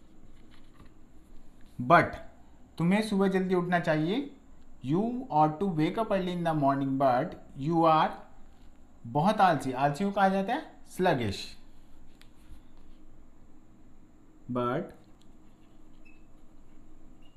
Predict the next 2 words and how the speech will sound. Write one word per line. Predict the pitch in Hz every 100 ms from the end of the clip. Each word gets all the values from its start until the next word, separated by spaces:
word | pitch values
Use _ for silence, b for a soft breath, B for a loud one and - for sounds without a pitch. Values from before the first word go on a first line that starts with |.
| - - - - - - 120
very | 120 151 165 180 208 214 - - - - - - - - - - - - - - - - - - - - - -
sluggish"। | - 196 214 170 110 92